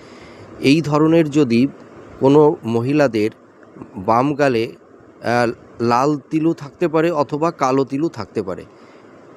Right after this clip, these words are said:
যদি এই ধরনের তিল থেকে থাকে, তাহলে এই সব মহিলাদের অর্থভাগ্য খুবই ভালো হয়। এরা জীবনে প্রচুর অর্থ উপার্জন করতে পারে, কিন্তু এরা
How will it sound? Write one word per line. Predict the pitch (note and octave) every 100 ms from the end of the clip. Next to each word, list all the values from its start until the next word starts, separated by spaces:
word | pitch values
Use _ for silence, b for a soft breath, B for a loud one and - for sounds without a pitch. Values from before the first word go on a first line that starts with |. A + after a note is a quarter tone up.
| G#2
যদি | C#3+ D#3+ G#3 - - - - -
এই | C#3 E3+
ধরনের | E3+ E3 E3 F3+ F3+ -
তিল | D3 E3
থেকে | E3 B2+ A#2+ D#3+
থাকে, | - B2 - D#2 - B B -
তাহলে | - C#3+ F3 E3 G#2 A2+ - -
এই | C#3 D#3+
সব | - E3+ D#3 A2
মহিলাদের | A#2 C#3+ D#3+ D3 G2+ G2+ - B B B
অর্থভাগ্য | - A2+ C3+ - D#3+ C3 D3 C#3 C#3+ D#3+ D#3+ B B - -
খুবই | C3 D3 D3 F3
ভালো | B2 A2 C3+
হয়। | D3 C#3+ D3 -
এরা | - A#2+ C3
জীবনে | A2+ B2+ C#3+ D3
প্রচুর | - C3 D#3 D#3 D3+ B B B
অর্থ | - A#2 - -
উপার্জন | D#3 D#3 D3 D#3+
করতে | D#3 D#3 -
পারে, | D3 D3 D3 -
কিন্তু | G3 G3+ D#3 F#2+ - B B B B -
এরা | - D3+ C3